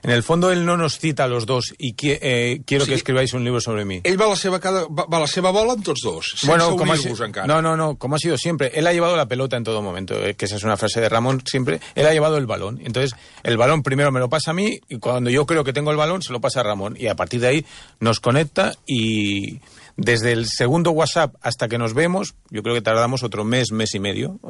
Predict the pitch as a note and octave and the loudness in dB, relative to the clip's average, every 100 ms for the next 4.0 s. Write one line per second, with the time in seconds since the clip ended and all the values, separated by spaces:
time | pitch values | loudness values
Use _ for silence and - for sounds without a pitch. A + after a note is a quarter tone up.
0 | G#2 G#2+ G#2 A2+ A2 A2 C3+ C#3+ - - | -4 0 2 2 2 0 0 -2 -4 -6
1 | A2+ - B2+ C#3 B2+ E3 A3 - - - | -4 0 2 2 2 0 -2 -8 -20 -20
2 | - - - - - - F3 D3 B2+ A#2+ | -20 -18 -18 -20 -20 -2 2 4 4 2
3 | C#3 C3+ - C3 C3+ - C#3+ D#3+ F#3+ G3 | 0 0 0 0 0 0 0 2 2 -2